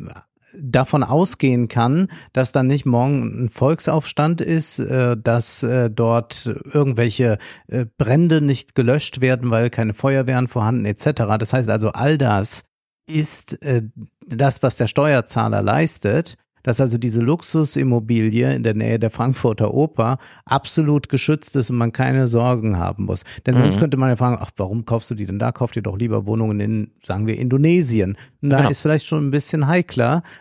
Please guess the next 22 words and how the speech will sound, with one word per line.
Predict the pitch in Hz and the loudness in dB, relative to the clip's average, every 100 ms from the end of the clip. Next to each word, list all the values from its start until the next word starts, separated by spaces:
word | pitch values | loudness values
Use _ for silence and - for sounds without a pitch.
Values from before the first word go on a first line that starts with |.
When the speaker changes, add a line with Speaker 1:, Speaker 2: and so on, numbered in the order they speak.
| - | -6
Speaker 1:
äh, | 143 139 131 143 131 - 151 147 | -2 0 -2 -4 -8 -4 -2 -2
ist | - - | -4 0
da | 151 | 2
alles | 147 143 123 | 2 2 2
so | 117 | 0
gut | 104 - | -2 -2
abgesichert. | 104 - 107 107 104 87 - - | -4 -4 -2 -2 -2 -4 -8 -6
Das | 113 147 | -2 0
heißt | 143 139 | 2 0
also, | 113 107 | 0 0
die | 104 92 | -2 -4
Steuerzahler, | - 151 190 196 - 147 139 139 127 - - - | 0 2 2 0 0 -2 0 0 0 -4 -12 -2
äh, | 127 110 | 0 0
zahlen | - 127 120 110 | 0 2 2 2
also | 104 98 | 0 0
doppelt | 143 - 165 123 | 0 0 -2 0
in | 123 107 | -2 -2
gewisser | 95 95 107 | -4 -2 -2
Weise. | 101 107 | -2 -4
Sie | 110 117 | -2 -2
s-, | 101 | -2
s-, | - 123 110 | -2 -2 -2